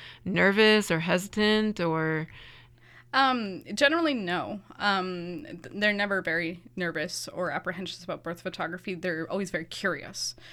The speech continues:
Speaker 2: They're curious about how does it work. And as for the vulnerable aspect,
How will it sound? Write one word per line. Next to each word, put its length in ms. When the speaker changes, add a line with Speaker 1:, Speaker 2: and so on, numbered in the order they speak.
Speaker 2:
They're 120
curious 440
about 340
how 140
does 140
it 160
work. 440
And 580
as 180
for 100
the 80
vulnerable 480
aspect, 680